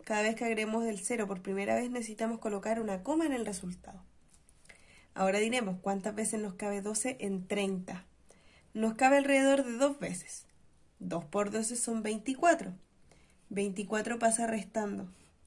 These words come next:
Treinta menos veinticuatro me da seis. Aún no termino mi división.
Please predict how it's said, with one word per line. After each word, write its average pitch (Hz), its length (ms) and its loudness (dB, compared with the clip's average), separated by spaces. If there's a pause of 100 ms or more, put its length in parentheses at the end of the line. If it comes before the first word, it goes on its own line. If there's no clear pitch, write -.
(440)
Treinta 269 400 2
menos 277 240 4
veinticuatro 269 840 0
me 180 180 0
da 170 160 -4
seis. - 420 -2 (920)
Aún 226 280 4
no 269 120 8
termino 262 360 4
mi 254 140 0
división. 208 640 0